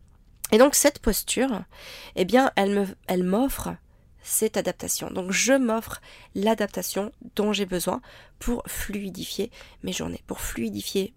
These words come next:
mon organisation et donc gagner en sérénité, en épanouissement. De toute façon aussi, j'ai vraiment remarqué que, euh, la précipitation n'est jamais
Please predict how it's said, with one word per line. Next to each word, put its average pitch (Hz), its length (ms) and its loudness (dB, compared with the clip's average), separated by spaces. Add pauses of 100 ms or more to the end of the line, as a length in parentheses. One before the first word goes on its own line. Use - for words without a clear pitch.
mon 220 240 0
organisation 190 640 -6 (320)
et 190 120 -2
donc 226 260 -10
gagner 175 440 -4 (440)
en 185 120 -6
sérénité, 170 680 -8 (260)
en 185 160 -4
épanouissement. - 560 -8 (1040)
De - 60 0
toute - 160 -6
façon 233 220 4
aussi, 233 240 0
j'ai 180 100 -2
vraiment 190 200 2
remarqué 214 320 -2
que, 190 280 -4 (240)
euh, - 240 -8 (380)
la 170 160 -8
précipitation - 1000 -2 (440)
n'est 185 220 -4 (140)
jamais 185 520 2